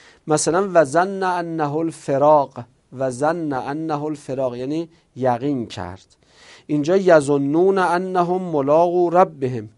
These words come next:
یقین می‌کنند که با خدا ملاقات می‌کنند، ملاقات کننده پروردگارند. اینجایی که بعد از ظن ان نمیاد معمولاً به معنای یقین هست. عرف افعال القلوب،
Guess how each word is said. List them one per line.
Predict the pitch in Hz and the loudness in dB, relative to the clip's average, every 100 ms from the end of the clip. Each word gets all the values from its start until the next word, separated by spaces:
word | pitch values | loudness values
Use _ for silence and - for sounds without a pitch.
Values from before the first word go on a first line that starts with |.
| _ _ _ - - | _ _ _ -20 -4
یقین | 151 170 170 214 240 | 6 8 8 2 -2
می‌کنند | 226 214 202 202 202 196 | -4 -4 -2 0 0 -2
که | 190 196 208 | -2 0 0
با | 170 151 | 2 0
خدا | - 139 143 170 | 0 -4 0 0
ملاقات | 180 143 127 120 147 139 - | 0 0 2 2 2 2 -2
می‌کنند، | 127 113 - 113 | -10 -10 -8 -8
ملاقات | 117 120 131 127 120 123 117 | -8 -6 -2 -2 -2 -6 -8
کننده | 127 120 113 151 | -10 -10 -8 -10
پروردگارند. | 165 139 113 107 104 107 107 104 - _ - - | -8 -8 -8 -10 -10 -8 -8 -10 -16 _ -20 -16
اینجایی | - 196 202 240 | -6 -2 6 6
که | 185 | 6
بعد | 165 165 151 | 0 0 0
از | 156 147 139 | -2 -4 -4
ظن | 156 151 143 - - | 0 0 -2 -6 -2
ان | 170 160 151 151 | 0 0 -2 0
نمیاد | 147 151 151 180 214 | 0 -2 0 0 0
معمولاً | 196 160 139 139 165 | -2 -4 -4 -4 -6
به | 175 | -4
معنای | 156 135 127 139 156 | -6 -6 -6 -4 -2
یقین | 175 196 156 113 113 127 | -2 -2 -2 -4 -4 -10
هست. | 95 104 82 - - _ - - - - - | -12 -14 -16 -18 -18 _ -20 -20 -20 -20 2
عرف | 196 233 202 190 180 | 4 4 4 -2 0
افعال | - 143 - 160 160 | -2 -2 0 0 0
القلوب، | 139 131 123 123 147 185 214 | -2 -4 -6 -4 -2 0 0